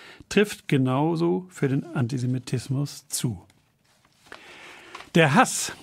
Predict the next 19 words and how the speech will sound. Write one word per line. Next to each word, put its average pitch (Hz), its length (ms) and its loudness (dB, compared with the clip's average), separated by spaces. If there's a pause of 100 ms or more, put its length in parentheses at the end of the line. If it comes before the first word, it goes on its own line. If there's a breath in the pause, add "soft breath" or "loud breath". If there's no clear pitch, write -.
(280 loud breath)
auf 165 160 0
die 143 140 0
Gegenrasse 151 760 4
hat 156 240 -2
keinen 143 300 2
ökonomischen 147 760 4
Sinn. 107 240 -4 (1700 loud breath)
Während 147 240 4
heute 151 280 4
gerade 139 300 4
linke 170 380 4
Autorinnen 156 540 2
und 143 120 0
Autoren 135 460 -2
Antisemitismus 151 1000 2
nur 156 180 6
mehr 147 180 2
als 127 180 -2
Mittel 147 420 2